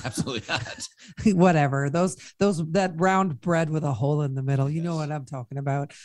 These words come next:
Speaker 2: Hot chocolate and all these different kinds of, you know, like, gourmet coffee. And one day we came in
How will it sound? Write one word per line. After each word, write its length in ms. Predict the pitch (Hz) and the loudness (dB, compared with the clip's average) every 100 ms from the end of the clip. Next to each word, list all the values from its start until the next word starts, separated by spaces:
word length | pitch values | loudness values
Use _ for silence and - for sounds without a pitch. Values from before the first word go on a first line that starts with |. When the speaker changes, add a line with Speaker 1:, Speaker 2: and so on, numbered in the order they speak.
| - | -8
Speaker 2:
Hot 220 | - 214 - | -4 -4 -4
chocolate 800 | - 170 165 - 156 147 143 - _ - | -2 0 0 0 0 0 -2 -12 _ -2
and 160 | 185 | 2
all 120 | 185 190 | 2 2
these 160 | 190 | -2
different 300 | 190 185 170 | -6 -8 -8
kinds 260 | 160 160 151 | -4 -4 -4
of, 160 | 160 139 | -8 -4
you 100 | 160 | 0
know, 360 | 151 147 143 139 - - - | 4 4 4 0 -8 -20 -2
like, 200 | 151 135 - | -2 -2 2
gourmet 380 | 180 165 160 | 2 2 -2
coffee. 680 | 147 - 139 131 143 131 135 | -6 -8 -8 -8 -10 -10 -4
And 160 | 165 165 | 2 4
one 140 | 165 | 4
day 120 | 175 175 | 4 4
we 100 | 165 | 2
came 300 | - 156 147 | 0 0 0
in 380 | 147 143 139 | 0 0 -2